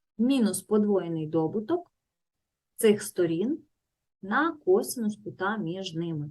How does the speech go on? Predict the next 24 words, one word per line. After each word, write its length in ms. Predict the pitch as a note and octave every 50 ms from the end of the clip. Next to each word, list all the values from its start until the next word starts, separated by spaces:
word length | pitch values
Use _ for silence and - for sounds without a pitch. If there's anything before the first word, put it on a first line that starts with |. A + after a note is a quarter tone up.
| D3 - -
між 180 | G#3 G#3+ G#3+
цими 220 | - G#3 G3 F#3+ F#3+
сторонами. 500 | - - F3 E3+ D#3+ D3+ D3 D3 C3 - _ _ _ _ _ _ _ _ _ _ _ _ _ _ _ _ _ -
Отже, 240 | G#3 G#3 - F3
якщо 200 | E3+ - - -
нам 140 | A#3+ A#3+ A3+
потрібна 420 | A3+ A3 A3 B3 G#3+ G#3+ A3 G#3+ G#3+
сторона 320 | - A3 G#3+ A3 A3+ G#3+ -
А 200 | - B3+ B3+ -
квадрат, 300 | - A#3+ C#4 C#4 C#4 C#4+ _ _ _ _ _ _ _
то 80 | - F#3+
А 100 | F#3+ F#3+
квадрат 420 | F#3 G3 F#3+ F3+ F#3+ G3+ A#3 A#3+
дорівнює 480 | G#3 A3 G#3 G#3+ F#3+ F3+ F3 E3+ E3 - - _ _ _ _ _ _ _ _ _ _ _ _ _ _ _ _ -
сумі 500 | - - - A#3+ A#3 A3 G3+ F#3 E3+ -
квадратів 580 | - - F#3 F#3 F3+ F#3+ F#3 F3+ F3 - E3
двох 220 | E3 F3 F3 - -
інших 260 | F3 F3 - A3 G#3+
сторін, 300 | - - A3+ A#3+ A#3 G#3
Б 140 | G3+ G3 G3
квадрат 380 | - G3 F#3+ G3+ G3+ G3+ -
плюс 160 | - G#3 G#3
С 120 | - G#3 G#3
квадрат 320 | G#3 G#3 G3+ G3+ G3+ G3+